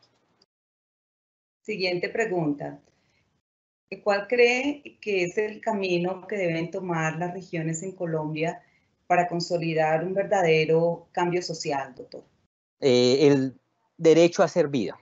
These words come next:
Speaker 2: para tratar de establecer ese campo social, pero a todas luces se tiene, pues, el derecho unos límites, las acciones públicas unos límites, la tutela unos límites, la, eh,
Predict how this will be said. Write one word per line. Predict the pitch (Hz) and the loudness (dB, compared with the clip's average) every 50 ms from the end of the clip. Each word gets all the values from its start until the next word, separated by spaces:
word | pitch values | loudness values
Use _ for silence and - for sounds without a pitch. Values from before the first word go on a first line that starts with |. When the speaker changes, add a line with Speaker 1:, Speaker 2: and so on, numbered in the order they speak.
| _ _ _ | _ _ _
Speaker 2:
para | - 98 95 92 90 | -2 0 0 0 0
tratar | - 101 95 - - 104 95 95 98 101 104 | 0 -2 -2 0 2 2 2 2 2 0 -2
de | 117 120 117 120 120 | -2 -2 -2 -2 -2
establecer | 110 - - 104 90 90 87 - - 98 85 | -4 -2 -2 -2 -2 -2 -2 -4 -4 -4 -4
ese | 92 87 - - - | -4 -4 -6 -8 -6
campo | - 104 98 95 - - 104 104 | -4 -4 -4 -6 -4 -4 -4 -4
social, | 101 120 120 - - 123 110 113 113 - | -2 -4 -6 -2 2 2 2 2 2 0
pero | - 147 139 127 135 139 135 - _ _ _ _ _ _ _ _ _ _ - | 2 2 4 4 4 2 0 -2 _ _ _ _ _ _ _ _ _ _ -8
a | 107 104 | -8 -6
todas | - - 101 101 107 117 117 113 | -2 2 2 2 2 0 -2 -4
luces | 117 123 120 110 - 127 127 123 | -6 -6 -6 -4 -4 -6 -8 -4
se | - 113 101 95 95 92 87 85 85 - _ _ _ | -2 -2 0 0 0 -2 -2 -4 -6 -10 _ _ _
tiene, | - 101 98 107 113 113 110 107 107 _ | -6 -4 -2 0 0 -2 -2 -2 -4 _
pues, | - 92 - | -6 -6 -6
el | - 87 | -6 -6
derecho | 87 90 90 85 - - 92 | -4 -4 -4 -6 -8 -6 -4
unos | 98 104 107 | -2 -2 0
límites, | 110 117 120 120 123 123 123 - 120 117 117 110 - - | 0 0 2 2 0 0 0 0 0 0 0 0 -2 2
las | 101 98 90 | 2 2 2
acciones | 90 82 - - 85 82 85 - - | 2 0 -4 -6 -8 -8 -8 -10 -4
públicas | _ - 123 110 104 101 104 - - 98 - | _ 2 2 4 2 2 -2 -2 -4 -6 -6
unos | 101 92 92 98 | -6 -6 -6 -2
límites, | 107 139 147 139 135 127 123 - - 123 113 | 2 2 4 4 4 2 -2 -2 -4 -4 -2
la | 107 95 | -2 -2
tutela | 92 - 92 - - 107 98 95 95 90 | -4 -6 -10 -4 0 2 2 2 2 -2
unos | 90 90 90 90 | -4 -4 -6 -4
límites, | 107 135 143 139 131 131 123 - - 123 120 117 113 113 - _ - - - - - _ _ _ | -2 0 0 2 2 2 0 0 0 0 2 2 0 -2 -6 _ -20 -20 -20 -20 -20 _ _ _
la, | - 110 110 113 113 113 107 104 101 98 98 95 92 90 90 85 85 - _ _ _ _ _ _ _ - | -2 2 4 6 8 8 8 8 6 6 4 2 0 0 -2 -4 -6 -10 _ _ _ _ _ _ _ -2
eh, | 117 107 104 101 101 98 98 98 98 98 98 98 95 92 90 90 90 85 | 0 2 2 4 2 2 2 0 0 0 -2 -2 -2 -4 -4 -6 -6 -8